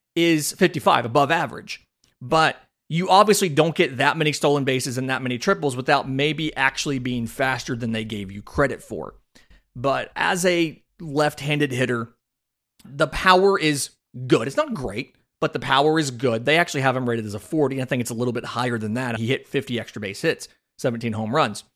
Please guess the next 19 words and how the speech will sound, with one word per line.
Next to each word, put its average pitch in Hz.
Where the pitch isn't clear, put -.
but 135
slugging 127
just 120
under 113
five 107
hundred. 135
But 165
the 170
thing 226
for 196
Tyler 160
Black 123
is 127
the 131
plate 185
discipline's 160
really 139
good, 127
the 127